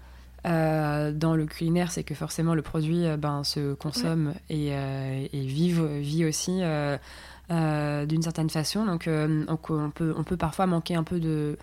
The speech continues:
Speaker 1: ne pas avoir le temps nécessaire. Euh, si jamais un chef, euh, par exemple, euh, fait une, fait une émulsion, euh, dans son assiette,
Speaker 2: Mm.
Speaker 1: ben forcément on n'a pas, on n'a pas, euh, dix minutes, euh,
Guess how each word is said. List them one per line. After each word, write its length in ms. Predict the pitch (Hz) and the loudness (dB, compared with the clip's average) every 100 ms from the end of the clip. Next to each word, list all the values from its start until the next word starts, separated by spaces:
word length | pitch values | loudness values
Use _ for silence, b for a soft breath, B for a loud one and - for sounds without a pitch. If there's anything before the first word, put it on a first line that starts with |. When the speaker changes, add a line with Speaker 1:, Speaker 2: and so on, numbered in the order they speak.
| - | -8
Speaker 1:
ne 80 | 170 | -2
pas 120 | 185 | 2
avoir 140 | 180 | 4
le 80 | 170 | 2
temps 140 | 170 | 2
nécessaire. 480 | 175 170 165 185 208 - - - - - - - | 0 0 -2 -2 -6 -10 -20 -20 -20 -20 -12 -2
Euh, 280 | 196 165 156 - B B B | 2 4 2 -2 B B B
si 180 | - 180 | -2 2
jamais 340 | 165 165 185 | 4 4 4
un 200 | 185 165 | 4 4
chef, 340 | 160 - 185 - | 2 0 -2 0
euh, 200 | 170 156 | 0 0
par 180 | 147 156 | 0 0
exemple, 320 | 160 180 - | 2 0 0
euh, 240 | 170 156 151 B B B | 2 2 2 B B B
fait 320 | - - 185 175 | -18 0 4 6
une, 560 | 170 156 151 147 147 | 6 4 2 0 0
fait 140 | - 170 | 0 4
une 80 | |
émulsion, 400 | 165 160 156 - 202 | 6 6 4 2 4
euh, 380 | 196 165 156 | 4 4 2
dans 140 | 156 156 | 0 0
son 120 | 170 | 0
assiette, 280 | 156 - - | 0 2 2
Speaker 2:
Mm. 20 | |
Speaker 1:
ben 80 | 170 | 2
forcément 400 | 156 156 165 180 | 0 -2 0 2
on 20 | 190 | 2
n'a 140 | 147 | 0
pas, 540 | - 175 170 156 151 151 | 0 0 0 0 -2 0
on 60 | |
n'a 160 | 156 151 | 0 0
pas, 440 | - 180 175 156 151 | -2 -2 0 0 0
euh, 120 | 156 | 0
dix 140 | 151 | 2
minutes, 280 | 165 185 214 | 4 4 2
euh, 320 | 175 156 147 | 0 0 0